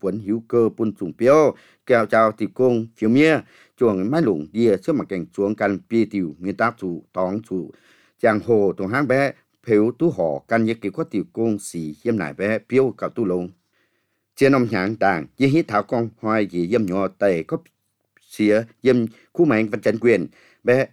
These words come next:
ê can trên, bùa thú, Dì Nông Biểu Phô, Giang Nhằn, Biểu Mải Biểu Hình. Ứng quân xê bé, Diết Tiểu Xì Tào, Diêm Nhỏ, Tiểu Bành, Phùng, Nông Vàng, Chào Bé, Hú, Giang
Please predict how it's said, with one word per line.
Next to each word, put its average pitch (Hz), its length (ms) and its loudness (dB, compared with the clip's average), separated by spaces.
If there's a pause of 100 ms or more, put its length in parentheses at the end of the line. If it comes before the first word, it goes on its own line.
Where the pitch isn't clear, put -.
(120)
ê 127 120 2
can 120 220 0
trên, 151 300 2 (520)
bùa 117 160 2
thú, 156 320 2
Dì 101 80 2
Nông 113 240 2
Biểu 98 160 2
Phô, 135 420 0 (100)
Giang 92 240 -2
Nhằn, 76 240 -8 (120)
Biểu 143 100 2
Mải 101 140 0
Biểu 92 200 -2
Hình. 110 320 2 (420)
Ứng 156 120 2
quân 185 160 4
xê 135 140 4
bé, 131 260 2 (400)
Diết 147 180 2
Tiểu 113 120 2
Xì 92 180 -8
Tào, 87 400 2
Diêm 120 220 0
Nhỏ, 87 320 -2 (300)
Tiểu 123 140 0 (100)
Bành, 98 340 2
Phùng, 95 260 -2 (460)
Nông 120 260 0
Vàng, 113 300 2
Chào 117 160 -4
Bé, 139 240 2 (480)
Hú, 160 320 4
Giang 113 140 4